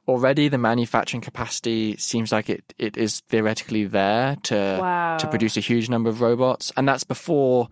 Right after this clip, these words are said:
Speaker 1: taking into account
Speaker 2: that it's lucrative, and so we want to create more, and, yeah, unreal.
Speaker 1: So I do think that this,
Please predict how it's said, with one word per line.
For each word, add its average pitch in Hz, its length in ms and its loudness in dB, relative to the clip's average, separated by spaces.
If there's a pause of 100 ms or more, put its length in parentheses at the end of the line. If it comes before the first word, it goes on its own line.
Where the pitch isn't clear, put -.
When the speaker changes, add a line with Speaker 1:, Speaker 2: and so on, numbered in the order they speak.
(320)
Speaker 1:
taking 113 260 -2
into 107 180 -2
account 101 480 -2 (420)
Speaker 2:
that 175 160 -2
it's - 220 -4
lucrative, 180 500 0
and 151 120 -4
so 160 160 -2
we 156 120 0
want 175 420 0
to 156 220 -4 (260)
create 160 240 -4
more, 160 520 2
and, 147 420 -4 (240)
yeah, 160 380 -2 (340)
unreal. 170 680 -4
Speaker 1:
So - 160 0
I 127 60 4
do 147 160 2
think 151 220 2
that 120 120 2
this, - 380 -2